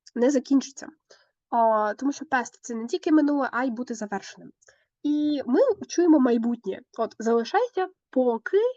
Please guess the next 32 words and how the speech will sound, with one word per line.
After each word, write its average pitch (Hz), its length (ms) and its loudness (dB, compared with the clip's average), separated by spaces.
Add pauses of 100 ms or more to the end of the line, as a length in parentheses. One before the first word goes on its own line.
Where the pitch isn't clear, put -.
воно 233 560 0
не 247 360 0
закінчиться. 311 680 -2 (360)
Не 233 120 -6
закінчиться 302 520 -6
в 269 40 -10
майбутньому. 254 580 -8 (100)
Але, 311 380 -2 (440)
е, 226 320 2
після 311 280 4
until 233 500 -4
і 208 80 -6
till 392 400 -2
в 220 100 -6
англійській 226 460 -4
мові 208 200 -6
у 214 80 -6
нас 339 180 2
вживеться 269 340 -2
теперішній 208 520 -10
час. - 320 -20 (680)
Тобто 226 260 -2
не 214 420 -4
horror 392 340 2
show 311 220 2
will 302 300 0 (840)
past, 269 460 -6
а 233 300 -2
horror 240 420 -2
show 233 160 2
is 233 460 4 (400)
past. - 420 -16